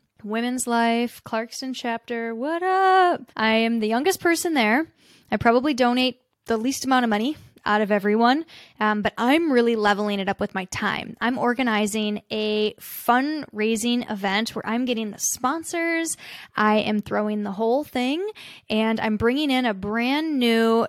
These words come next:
nonprofit for us to donate to and create an amazing, fun event around. I'm really pumped. Veterans Connected out of Brighton is who I'm bringing into this circle of women's life, which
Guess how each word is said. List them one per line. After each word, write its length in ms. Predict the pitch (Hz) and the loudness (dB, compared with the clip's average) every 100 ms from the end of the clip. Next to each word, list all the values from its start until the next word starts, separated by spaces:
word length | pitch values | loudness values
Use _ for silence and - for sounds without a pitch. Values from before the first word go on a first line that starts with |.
| - | -2
nonprofit 1160 | 214 214 214 220 - - 226 269 - - - - | 0 2 4 2 -2 -2 2 2 2 0 0 -2
for 200 | 226 - | -4 0
us 300 | 214 226 - | 0 0 -2
to 320 | - 233 208 | -2 0 0
donate 640 | 208 226 233 349 - - - | 0 0 0 0 -2 -6 -8
to 220 | - - | -6 -4
and 140 | 165 | -6
create 400 | - 233 220 233 - | -6 -2 2 0 -2
an 100 | 240 | -6
amazing, 640 | 226 220 233 254 254 277 | -4 -2 0 0 -2 -4
fun 440 | 277 - 208 202 202 | -6 0 2 2 -2
event 400 | 220 202 247 339 - | -4 0 0 0 -6
around. 540 | - - - - 233 - - - - | -10 -10 -10 -10 -12 -14 -20 -20 -12
I'm 220 | 220 220 214 | -4 -2 -2
really 280 | 214 247 | 0 0
pumped. 580 | 277 - 196 202 285 - - - - | -2 -4 -2 -2 -6 -10 -14 -20 -4
Veterans 440 | 202 208 240 277 | 0 0 -2 -4
Connected 640 | - 240 208 - 240 247 254 - | -6 -4 -4 -2 -2 0 -2 -4
out 180 | 190 202 | -2 -2
of 180 | 240 226 | -4 -4
Brighton 680 | 208 202 220 233 285 349 359 - - - | 0 0 0 -2 -2 -4 -8 -20 -18 -6
is 240 | 220 208 | -4 -2
who 180 | 240 247 | -2 -2
I'm 240 | 240 240 | -2 -2
bringing 420 | 220 220 262 311 | -4 -4 -2 -4
into 300 | - 262 269 | -2 -2 -2
this 160 | 226 208 - | -2 -2 -2
circle 480 | 240 247 - - | -4 -4 -6 -4
of 200 | - 208 | -4 -4
women's 360 | 202 214 226 214 | -2 -2 -2 -4
life, 420 | 120 - - - | -4 -6 -8 -4
which 380 | 226 220 - - | -2 0 -2 -4